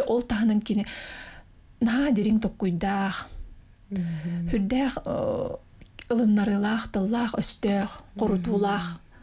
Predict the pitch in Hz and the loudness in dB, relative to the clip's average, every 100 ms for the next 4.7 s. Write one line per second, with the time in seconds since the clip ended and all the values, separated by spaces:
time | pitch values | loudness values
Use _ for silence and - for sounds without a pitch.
0 | - - - 233 247 214 240 - 202 202 | -20 -20 -6 -2 0 0 -2 -2 -2 0
1 | 208 208 180 220 220 - 214 214 - - | 2 4 4 2 0 -2 -2 0 0 0
2 | - 196 175 165 175 175 220 220 214 214 | 0 0 0 0 0 0 2 4 2 0
3 | - - - - 262 220 214 - - 214 | -4 -16 -16 -4 0 2 0 -2 0 2
4 | 202 226 240 - - - 214 | 4 2 0 -6 -20 -12 -6